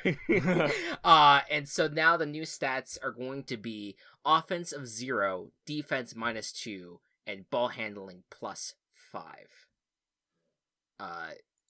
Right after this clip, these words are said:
Speaker 1: if I am
Speaker 2: What a spread.
Speaker 1: if I am doing that correctly.
Speaker 2: You di-, you did the math correctly.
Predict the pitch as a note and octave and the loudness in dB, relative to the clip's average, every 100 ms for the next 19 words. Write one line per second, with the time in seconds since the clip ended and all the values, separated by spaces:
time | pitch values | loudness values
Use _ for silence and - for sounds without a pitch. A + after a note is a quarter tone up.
0 | _ A#2 A2 B2+ B2+ B2 A2+ A2 F2 G#2 | _ -12 -10 0 0 0 -4 -10 0 6
1 | A2 G2+ - G2+ E2+ D#2 _ B2 A#2 B2 | 6 6 -4 -2 -2 -2 _ -10 -4 -2
2 | A#2 A2 G2+ A#2+ A2+ G#2+ G#2+ G#2+ G2 - | -4 -8 -10 -8 -8 -12 -10 -10 -12 -16
3 | - A2 G#2 G#2 G2+ F#2+ G2 A2 A2 G#2 | -14 -10 -4 -2 -2 -4 -4 -2 0 0
4 | G#2+ G#2 F2 F2 D#2+ - C#2+ - | 0 -2 -4 -8 -10 -12 -16 -18